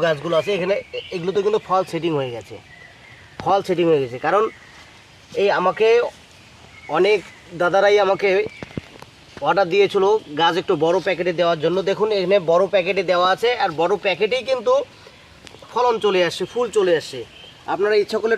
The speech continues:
টবে, ছাদে লাগাতে পারেন, কোনো সমস্যা নেই। হ্যাঁ, আমি এখন বসে আপনাদেরকে এক একটা করে জাত দেখাবো। এই যে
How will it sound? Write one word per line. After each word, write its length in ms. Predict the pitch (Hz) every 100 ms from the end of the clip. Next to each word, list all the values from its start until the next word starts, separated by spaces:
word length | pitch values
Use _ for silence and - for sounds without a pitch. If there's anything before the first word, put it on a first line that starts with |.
| 214
টবে, 220 | 185 202 214
ছাদে 220 | - 175 190
লাগাতে 260 | 175 170 156
পারেন, 200 | 135 131 135
কোনো 120 | 160 170
সমস্যা 320 | 147 151 - 113
নেই। 120 | 104 - - - - - -
হ্যাঁ, 200 | 233 185 -
আমি 140 | 156 180 180
এখন 160 | 180 220 180
বসে 200 | 202 226 190
আপনাদেরকে 420 | 220 220 180 190 208 - - -
এক 80 | 180 -
একটা 160 | - 226
করে 120 | 240 180
জাত 160 | 170 185 151
দেখাবো। 320 | 170 175 139 - - - - - - - - - - - - - - - - - - - - - - - - - 220
এই 60 |
যে 60 | 247